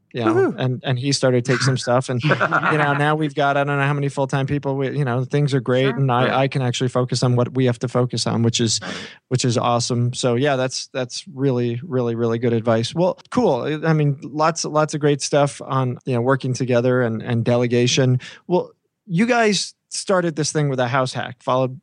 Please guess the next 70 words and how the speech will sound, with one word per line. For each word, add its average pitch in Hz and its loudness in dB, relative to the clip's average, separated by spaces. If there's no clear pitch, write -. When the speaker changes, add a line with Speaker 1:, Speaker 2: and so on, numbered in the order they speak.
Speaker 1:
by, 123 2
by 123 0
a 120 0
duplex, 120 -2
Speaker 3:
Yeah. 120 6
Speaker 1:
right? 123 4
Speaker 3:
Yes. 196 -4
Speaker 4:
Mm-hmm. 196 -6
Speaker 1:
Okay. 165 4
So 156 0
what, 151 0
so - -4
what 196 0
came 165 2
next 117 0
and 131 0
what 139 2
kind 143 2
of 127 0
deals 127 2
do 123 -2
you 117 0
guys 113 2
do 117 2
generally? 107 -2
Speaker 3:
So 143 2
what 139 -2
came 165 0
next 117 -2
was 110 0
our 104 2
first 110 -2
ten 107 0
thirty-one 101 0
exchange, 87 -4
which 104 0
I - -8
don't 107 2
know 104 2
if 110 -6
you 107 2
want 104 2
to 92 2
put 117 0
a 104 2
pin 113 0
in 104 0
that 101 0
and 92 -2
explain 101 -4
what 98 -2
that 95 2
is 98 2
or 95 0
not, 92 0
Speaker 2:
Yeah, 190 2
Speaker 3:
but, 135 0
Speaker 2:
why 165 2
Speaker 3:
uh, 190 2
Speaker 2:
don't, - -4
yeah, 170 2
why 151 2
don't 143 2
Speaker 1:
Yeah, 123 0
Speaker 2:
you, 95 0
Speaker 1:
please 147 -12
Speaker 2:
just 110 -2
in 127 2
Speaker 1:
do. 117 2
Speaker 2:
case? - -4